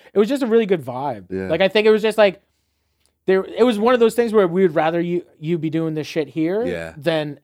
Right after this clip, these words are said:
Speaker 1: outside.
Speaker 2: Yeah.
Speaker 1: Not that Fort Erie's, like, rough and it was, like, this inner city shit,
Speaker 2: Yeah.
Speaker 1: but, like, I think it was just, like, a chill vibe where we just had a spot and we could chill and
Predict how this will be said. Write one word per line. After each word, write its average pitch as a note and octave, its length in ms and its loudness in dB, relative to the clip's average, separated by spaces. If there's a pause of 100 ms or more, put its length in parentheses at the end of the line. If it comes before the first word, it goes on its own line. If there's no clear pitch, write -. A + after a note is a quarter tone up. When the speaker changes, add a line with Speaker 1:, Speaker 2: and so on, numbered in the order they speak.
Speaker 1:
outside. D#3+ 800 -4
Speaker 2:
Yeah. F2 120 -10
Speaker 1:
Not A#3 100 -2
that A3 120 2
Fort F3+ 140 -2
Erie's, D3 240 -2
like, B2 180 -8
rough C#3 280 -6
and B2+ 100 -6
it B2 40 -12
was, B2 140 -12
like, B2 180 -12
this A2 180 -12
inner B2+ 200 -14
city C#3+ 260 -10
shit, G#3+ 280 -8 (140)
Speaker 2:
Yeah. C3+ 80 -18
Speaker 1:
but, D#3+ 120 0
like, D#3 220 0 (220)
I D3+ 80 -8
think D#3+ 180 -6
it D3+ 80 -2
was D#3+ 140 -2
just, D3 160 -6
like, D3 100 -6
a C#3+ 40 -10
chill D3+ 300 -6
vibe C3 360 -10
where B2+ 220 -6
we A#2 380 -12
just A#2 300 -14
had A#2 240 -14
a A#2+ 40 -16
spot B2 340 -14
and A#2 80 -18
we A2+ 80 -16
could A2+ 140 -18
chill B2 360 -14
and A2+ 240 -18